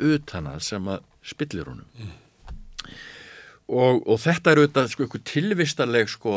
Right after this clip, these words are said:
Speaker 1: þetta, þetta er túlkunarsaga, þetta er að reyna að túlka þennan veruleika sem er svona einhvern veginn öðruvísi en hann vildi hafa hann. Og ég hef stundum sagt, sko, að fyrsti bíllinn sem ég átti, hann var syndugur.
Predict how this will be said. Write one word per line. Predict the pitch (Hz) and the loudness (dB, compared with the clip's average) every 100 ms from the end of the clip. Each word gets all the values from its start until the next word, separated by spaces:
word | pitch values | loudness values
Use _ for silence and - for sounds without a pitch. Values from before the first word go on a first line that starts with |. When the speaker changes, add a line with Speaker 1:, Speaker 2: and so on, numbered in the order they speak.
| 87 | 0
Speaker 1:
þetta, | 69 - 87 107 98 | -4 -10 -10 -10 -10
þetta | 101 110 | -10 -10
er | - | -2
túlkunarsaga, | 214 - - 170 117 - 147 82 71 | -4 -4 0 2 2 0 0 0 -4
þetta | 85 110 | -4 -2
er | 113 117 - - 104 | -2 -8 -20 -10 -4
að | 110 110 | -2 2
reyna | 113 139 185 185 170 | 2 2 2 0 -2
að | 151 | -6
túlka | - 196 - - - 123 | -10 -10 -10 -10 -4 -4
þennan | 123 113 | -2 0
veruleika | 151 120 95 85 | 0 0 -4 -6
sem | 110 123 | -6 -6
er | 127 | -6
svona | 98 92 82 - - - - - - - _ | -6 -6 -6 -12 -20 -20 -20 -20 -20 -20 _
einhvern | - 113 107 | -8 -6 -2
veginn | 101 95 98 | 0 0 2
öðruvísi | 117 104 95 - | 2 2 -4 -4
en | 90 | -4
hann | 104 | -4
vildi | 147 104 | -4 -6
hafa | 135 104 62 | -4 -6 -10
hann. | - _ _ - - - - | -18 _ _ -20 -14 -14 -8
Og | - 104 | -4 4
ég | 143 | 4
hef | 156 | 4
stundum | 147 135 135 | 0 -4 0
sagt, | 151 143 | 0 0
sko, | - - 120 | -4 -2 0
að | 143 | 0
fyrsti | 143 131 | -2 -2
bíllinn | 131 165 175 | -2 0 -2
sem | 165 | -2
ég | 160 | -2
átti, | 165 - 147 | -6 -2 0
hann | 131 131 | 0 -2
var | 120 | -4
syndugur. | - 139 147 170 208 | -4 -2 0 0 -2